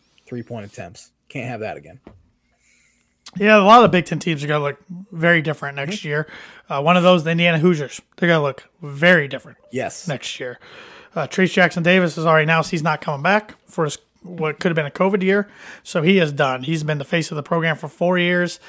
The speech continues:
Speaker 2: They were outed last night by a Mi-, Miami, Florida team that looked really good. They were
Speaker 1: Guard
Speaker 2: hitting
Speaker 1: play.
Speaker 2: some guard play. Oh, they were so much quicker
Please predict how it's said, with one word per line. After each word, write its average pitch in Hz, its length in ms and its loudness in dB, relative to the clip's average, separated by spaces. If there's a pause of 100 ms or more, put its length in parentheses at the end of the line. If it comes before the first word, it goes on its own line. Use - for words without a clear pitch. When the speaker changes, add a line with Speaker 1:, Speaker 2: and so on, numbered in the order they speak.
(240)
Speaker 2:
They 170 140 0
were 156 140 0
outed 160 300 2
last 151 260 -4
night 156 120 -4
by 135 140 -4
a 135 40 -10
Mi-, 143 220 -6
Miami, 156 380 -4
Florida 180 340 -2
team 180 180 -6
that 143 120 -6
looked 139 220 -12
really 185 300 2
good. 160 340 0 (520)
They 170 80 4
were - 40 8
Speaker 1:
Guard 170 80 4
Speaker 2:
hitting 170 160 0
Speaker 1:
play. 143 80 0
Speaker 2:
some 151 220 -6 (360)
guard 196 280 6
play. 190 360 4
Oh, 208 240 4
they 196 180 6
were 190 360 2 (320)
so 226 460 4
much 208 280 2
quicker 143 440 -6